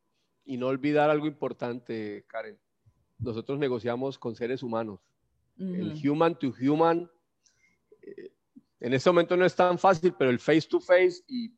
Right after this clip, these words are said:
Speaker 1: yo soy un fanático de las reuniones personales,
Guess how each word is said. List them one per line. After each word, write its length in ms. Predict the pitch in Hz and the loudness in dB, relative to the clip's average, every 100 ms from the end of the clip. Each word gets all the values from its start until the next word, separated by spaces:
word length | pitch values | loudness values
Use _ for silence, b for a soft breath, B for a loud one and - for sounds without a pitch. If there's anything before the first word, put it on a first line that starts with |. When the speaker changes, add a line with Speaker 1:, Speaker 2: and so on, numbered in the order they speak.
| _ | _
Speaker 1:
yo 120 | 127 | -6
soy 180 | 127 156 | 0 2
un 100 | 165 | 4
fanático 500 | 165 165 165 180 165 | 4 2 2 2 4
de 80 | 143 | 4
las 320 | 127 110 - _ _ _ - | 2 -2 -6 _ _ _ -4
reuniones 480 | 127 127 127 147 151 | 0 2 2 0 0
personales, 920 | - 139 - - 117 120 101 - | 0 0 -2 -8 -2 -2 -2 -8